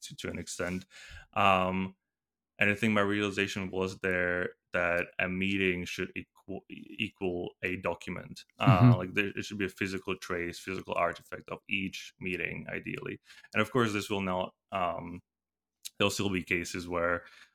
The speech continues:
Speaker 1: you meet someone in the hallway or you're making coffee and, and there's a discussion that happens, but it really eliminates a lot, and you can go back and trace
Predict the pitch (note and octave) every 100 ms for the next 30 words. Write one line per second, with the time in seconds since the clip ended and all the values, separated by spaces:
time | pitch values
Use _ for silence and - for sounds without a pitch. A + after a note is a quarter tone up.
0 | _ _ _ - G2 F#2+ F2+ F2 E2+ E2+
1 | F2+ F2+ E2+ E2+ E2+ F#2 F#2 F2+ F2+ F2
2 | E2+ - F2 E2+ E2+ - - F2+ F2 -
3 | - F#2 - - - F2+ F#2 F2 - -
4 | - - F#2+ F#2 - _ _ G2 F#2+ G#2+
5 | G2+ F#2+ F#2+ F#2 F2+ F2 F#2 F2+ F2+ A#2
6 | - - F#2+ F#2 F#2+ E2+ F2 F#2 F#2 F#2+
7 | - - F2+ - F#2 F2